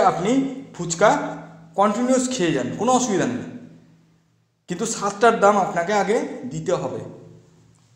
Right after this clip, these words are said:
এবার কথা হচ্ছে এই রকমভাবে আপনাকে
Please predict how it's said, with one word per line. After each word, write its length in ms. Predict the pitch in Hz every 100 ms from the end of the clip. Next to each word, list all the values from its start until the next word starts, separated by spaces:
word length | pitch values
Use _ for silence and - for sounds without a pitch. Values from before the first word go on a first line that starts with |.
| _ _ _ _ _ _ _ -
এবার 320 | 165 214 185 196 - - - - - - - 165
কথা 180 | 175 226
হচ্ছে 260 | 233 233 247 247 254 - 208
এই 80 | 254
রকমভাবে 480 | 254 254 233 170 165 233 - - - - - _ -
আপনাকে 520 | 165 190 220 226 240